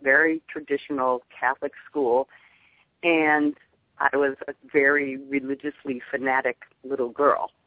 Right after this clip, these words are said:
But as I got older, I kind of left behind all of that. I was very uncomfortable with a lot of the dogma and doctrine and repressiveness.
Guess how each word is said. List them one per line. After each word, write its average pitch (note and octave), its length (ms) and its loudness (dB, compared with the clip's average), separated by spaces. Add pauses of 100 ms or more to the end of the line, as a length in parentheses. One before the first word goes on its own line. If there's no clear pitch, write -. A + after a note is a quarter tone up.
(1120)
But C#3 220 8 (120)
as B2+ 300 6
I A#2 220 4
got - 260 -8
older, C3+ 580 4
I A2+ 280 0 (280)
kind D3 160 -4
of C3 80 -2
left C3+ 340 2 (260)
behind C#3 600 -2 (240)
all D#3+ 240 8
of B2 140 0
that. - 240 -8
I - 100 -10
was B2+ 80 -10 (120)
very C#3+ 320 4
uncomfortable C3 640 -4
with B2 120 -4
a B2 60 2
lot B2 220 2
of B2 120 -10
the B2 80 -8
dogma A#2+ 880 2
and A2+ 240 -12
doctrine A#2 880 0
and G#2 480 -8
repressiveness. B2+ 1120 -2